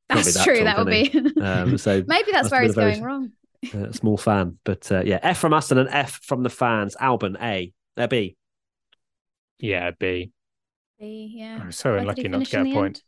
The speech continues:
Speaker 3: He was really lucky.
Speaker 1: Well,
Speaker 3: Unlucky not to get a point
Speaker 2: Oh.
Speaker 3: 'cause he was
Speaker 2: Hmm.
Speaker 3: chasing down, uh, I think
Speaker 1: He
Speaker 3: it
Speaker 1: made
Speaker 3: was
Speaker 1: a mistake,
Speaker 3: Bottas.
Speaker 1: didn't he, and
Speaker 3: He
Speaker 1: let
Speaker 3: made a
Speaker 1: Gasly through.
Speaker 3: mistake. And, yeah,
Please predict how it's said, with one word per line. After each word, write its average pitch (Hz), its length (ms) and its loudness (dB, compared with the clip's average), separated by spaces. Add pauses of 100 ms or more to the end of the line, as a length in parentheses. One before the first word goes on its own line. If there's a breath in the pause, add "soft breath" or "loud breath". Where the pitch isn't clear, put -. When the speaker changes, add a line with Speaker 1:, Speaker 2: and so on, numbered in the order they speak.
Speaker 3:
He 120 60 -4
was 110 100 -2
really 151 160 4
lucky. 117 340 -2
Speaker 1:
Well, 107 120 -2
Speaker 3:
Unlucky 127 360 2
not 117 160 0
to - 60 -18
get 101 140 -4
a - 20 -16
point 104 280 -2
Speaker 2:
Oh. 87 40 -14
Speaker 3:
'cause 113 100 -12
he 110 80 -4
was 95 80 -4
Speaker 2:
Hmm. - 60 -4
Speaker 3:
chasing 110 400 -2
down, 98 420 -4 (1200 soft breath)
uh, 110 40 -8
I 95 240 -4
think - 60 -12
Speaker 1:
He 117 80 -6
Speaker 3:
it 117 40 0
Speaker 1:
made 147 100 2
Speaker 3:
was 131 40 2
Speaker 1:
a - 20 0
mistake, 117 400 2
Speaker 3:
Bottas. - 40 -6
Speaker 1:
didn't 127 220 -2
he, 98 80 -2
and 98 100 -4
Speaker 3:
He 110 120 0
Speaker 1:
let - 20 0
Speaker 3:
made 104 140 2
a 98 40 -4
Speaker 1:
Gasly 98 160 -2
through. 104 180 -2
Speaker 3:
mistake. 95 280 -4
And, 101 400 -12
yeah, 92 320 -8